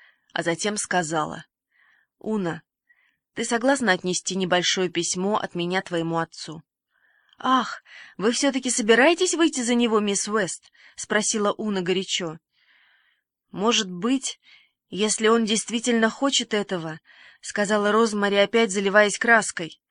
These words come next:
«Я рада, я очень рада», произнесла Уна мужественно. Затем она подняла глаза,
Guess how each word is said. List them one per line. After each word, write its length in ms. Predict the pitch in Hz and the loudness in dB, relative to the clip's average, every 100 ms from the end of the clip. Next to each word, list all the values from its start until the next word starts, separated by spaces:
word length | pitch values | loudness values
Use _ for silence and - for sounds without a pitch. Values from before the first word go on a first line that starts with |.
| _ _ _ _ _ _ | _ _ _ _ _ _
«Я 240 | 202 214 | 0 2
рада, 320 | 233 233 208 180 | 6 6 6 0
я 260 | 190 226 - | 2 2 2
очень 480 | 294 311 285 285 269 | 2 2 4 2 4
рада», 540 | 240 254 254 190 175 - _ _ | 6 6 6 2 -2 -4 _ _
произнесла 600 | 202 196 214 202 214 208 | -6 -2 -2 0 2 2
Уна 280 | - 254 220 | 2 0 0
мужественно. 800 | 214 247 220 190 - 170 165 147 _ _ _ _ _ | 2 0 0 -6 -8 -8 -6 -10 _ _ _ _ _
Затем 400 | 165 180 175 190 | -2 -2 0 0
она 200 | 185 180 | 2 2
подняла 420 | 170 170 185 180 170 | 0 -2 2 2 4
глаза, 500 | 165 165 165 240 | 2 2 4 2